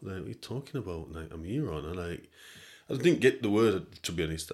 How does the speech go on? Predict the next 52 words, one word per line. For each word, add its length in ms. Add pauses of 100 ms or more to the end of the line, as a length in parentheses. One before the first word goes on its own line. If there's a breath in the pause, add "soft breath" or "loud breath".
I 60
know 100
what 160
neglect 380
is, 360
in 140
a 60
sense, 500
or 80
know 160
where 160
to 180
use 300
it. 120 (1300)
But 160
as 140
for 100
me 400
doing 400
it, 260 (600 loud breath)
or 100
it 60
happening 300
to 120
me, 340
I 200
never 180
really 380
felt 560
that 180 (300)
until 340 (180)
I've 80
gone 140
to 120
the 100 (260)
therapy 340
and 160
they're 60
telling 340
me. 160 (560 loud breath)
<laughs> 120 (640 loud breath)
They're 100
telling 300
me 60
I'm 100
being 100
neglected. 400
I'm 120
like, 260
"What? 440
Like, 280
how?" 300